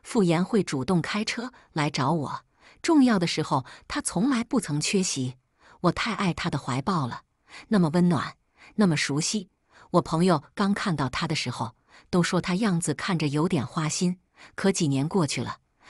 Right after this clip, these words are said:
他们对他的风评逆转。我生病半夜去医院，他跨越整个城市，连夜开车来医院照顾。第二天赶到的时候，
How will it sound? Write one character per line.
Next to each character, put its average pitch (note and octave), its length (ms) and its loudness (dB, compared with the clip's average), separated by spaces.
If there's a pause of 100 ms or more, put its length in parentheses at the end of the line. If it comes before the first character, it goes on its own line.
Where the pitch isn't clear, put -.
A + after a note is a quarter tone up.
(140)
他 G#3 100 0
们 F#3 120 4
对 F3+ 160 2
他 F#3 160 -4
的 E3 80 -2
风 - 240 0
评 D#3 200 0
逆 E3 140 4
转。 - 300 -8 (460)
我 F3 100 4
生 G#3+ 240 4
病 F#3+ 200 4
半 F3+ 240 2
夜 E3 160 2
去 - 160 -4
医 G#3 220 2
院， C4 240 0 (380)
他 F#3 120 -4
跨 F#3+ 240 0
越 F3 160 2
整 D3 240 -2
个 D#3+ 120 -2
城 A#2+ 260 -4
市， C3 240 -4 (280)
连 G#3 240 6
夜 C#4+ 140 4
开 B3+ 240 -4
车 B3 220 -2
来 D#3+ 160 0
医 G3 180 -2
院 F#3 180 2
照 D3 220 -2
顾。 A#2+ 300 -8 (360)
第 A3 120 4
二 G3+ 180 4
天 G3+ 240 -2
赶 B2 240 -2
到 D#3+ 160 0
的 C#3+ 80 -4
时 - 160 -4
候， A#2 240 -8